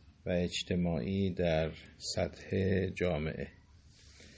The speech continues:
و تقریباً آیه صد و دوازده با همون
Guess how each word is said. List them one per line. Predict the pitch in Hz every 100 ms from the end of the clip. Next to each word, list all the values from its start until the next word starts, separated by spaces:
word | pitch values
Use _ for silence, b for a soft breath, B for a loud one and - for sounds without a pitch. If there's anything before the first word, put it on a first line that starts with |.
| B B B -
و | -
تقریباً | - 110 113 113 135 143
آیه | 110 117 127
صد | 127 104
و | 101
دوازده | 98 98 95 95 123
با | 120 101
همون | 95 104 113 110 107 107